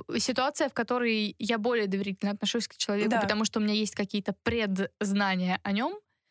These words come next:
Speaker 1: Да, я как бы спокойна то, что он едет ко мне.
Speaker 2: Ну вот,
Speaker 1: В
Speaker 2: кстати,
Speaker 1: противной
Speaker 2: Сашей
Speaker 1: ситуации не знаю. Но я не знаю, что страшнее. Поехать к нему д-, домой, где
Speaker 2: Мне
Speaker 1: он может
Speaker 2: кажется,
Speaker 1: меня
Speaker 2: к
Speaker 1: запереть.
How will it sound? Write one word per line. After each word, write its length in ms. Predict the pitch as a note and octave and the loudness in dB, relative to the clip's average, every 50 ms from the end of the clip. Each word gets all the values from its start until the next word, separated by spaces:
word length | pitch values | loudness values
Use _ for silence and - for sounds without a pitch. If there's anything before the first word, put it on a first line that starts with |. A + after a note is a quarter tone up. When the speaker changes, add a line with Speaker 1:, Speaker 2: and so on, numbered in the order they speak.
| _ _ - | _ _ -4
Speaker 1:
Да, 220 | G3+ G3+ A3+ G#3 | -2 0 2 2
я 220 | G3 F#3+ G3 G#3+ A#3 | 2 2 0 0 0
как 160 | - C#4 B3+ | 0 -2 -4
бы 40 | A#3 | -4
спокойна 440 | - - A3+ G3+ - B3 B3+ B3+ A3+ | -4 -4 -2 0 0 0 0 0 0
то, 100 | A3 A3+ | 0 -2
что 160 | G#3+ - A3+ | 0 0 0
он 80 | G#3+ | 2
едет 240 | G3+ G3+ G#3 G#3 - | 2 2 0 -2 -2
ко 100 | - G#3+ | -2 0
мне. 320 | G#3 G#3+ G#3 F#3+ F#3 F3+ - - | 2 2 4 2 2 2 0 0
Speaker 2:
Ну 80 | G#3 | 0
вот, 80 | G#3+ G#3 | 0 -2
Speaker 1:
В 40 | - | -2
Speaker 2:
кстати, 220 | - - B3 - | -2 -2 0 0
Speaker 1:
противной 380 | B3 G#3+ A3+ A3+ D#4 D#4+ F#4 F4+ | 2 2 4 4 4 4 2 2
Speaker 2:
Сашей 120 | F#4 F4+ F4 | 2 2 2
Speaker 1:
ситуации 340 | A#3+ A3+ A3+ A3+ - - | 2 0 0 -2 0 0
не 140 | A#3+ A#3 A#3+ | 2 2 2
знаю. 260 | A3+ G#3 G3 F#3 F#3 | 2 2 2 2 2
Но 80 | F#3 G#3+ | 2 2
я 140 | A3 C4 C4+ | 2 2 0
не 80 | C#4+ | 0
знаю, 260 | C#4 - D#4+ D#4+ D4 B3 | 0 0 2 2 2 2
что 160 | - - G#3 | 0 -2 -2
страшнее. 540 | F#3+ - - G#3+ G3+ - - A3+ G3+ F#3+ F#3+ | -4 -2 -2 -2 0 0 2 2 2 2 0
Поехать 360 | - G#3 G#3 A3 - B3 - | 0 0 0 0 -2 -4 -4
к 100 | - - | -2 -2
нему 260 | B3 B3 C4 D#4 F#4+ | 0 0 0 0 0
д-, 140 | D#4+ C#4+ A#3+ - | 0 -2 -2 -4
домой, 560 | A3 G#3+ G#3+ G3+ A3 G#3+ A3+ A3+ G#3+ G3 F#3+ | -4 -6 -2 0 0 0 2 2 2 2 4
где 80 | F#3 G3+ | 4 4
Speaker 2:
Мне 80 | G#3 G#3+ | 4 4
Speaker 1:
он 60 | G#3+ | 4
может 160 | A3+ A#3 A#3+ A#3+ | 4 2 2 4
Speaker 2:
кажется, 60 | A#3 A3+ | 4 6
Speaker 1:
меня 160 | A3+ A3+ A3 | 6 6 4
Speaker 2:
к 20 | G#3 | 4
Speaker 1:
запереть. 280 | A3 - A#3+ A#3 A3 | 2 2 2 4 4